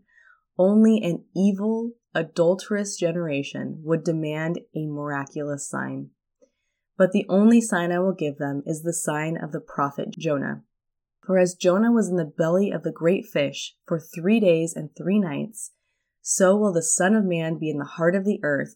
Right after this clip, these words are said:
for three days and three nights. The people of Nineveh will stand up against this generation on Judgment Day and condemn it, for they repented of their sins at the preaching of Jonah.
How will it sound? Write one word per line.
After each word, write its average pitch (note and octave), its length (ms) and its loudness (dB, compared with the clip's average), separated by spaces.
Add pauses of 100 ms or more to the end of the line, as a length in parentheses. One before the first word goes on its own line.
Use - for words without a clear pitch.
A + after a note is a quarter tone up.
for D#3+ 160 -4
three F3+ 380 0
days D3 360 -2
and D3+ 160 -8
three D#3 240 -8
nights. - 520 -10 (640)
The F3 100 2
people G#3 380 0
of A3+ 120 2
Nineveh F3+ 520 0
will C#3+ 160 -6
stand F#3 400 0
up G3 120 0
against E3+ 360 -2
this F3+ 160 -4
generation E3 640 -4
on D3+ 160 -4
Judgment C#3 440 -6
Day C#3 280 -4
and D3+ 120 -10
condemn C#3+ 440 -6
it, - 200 -10 (560)
for F3+ 160 6
they E3+ 280 6
repented G3 560 2
of F#3+ 140 2
their G3+ 120 0
sins D3 540 -4 (160)
at E3+ 120 -6
the E3 60 -6
preaching F#3 480 -2
of C3+ 180 -8
Jonah. C#3 540 -6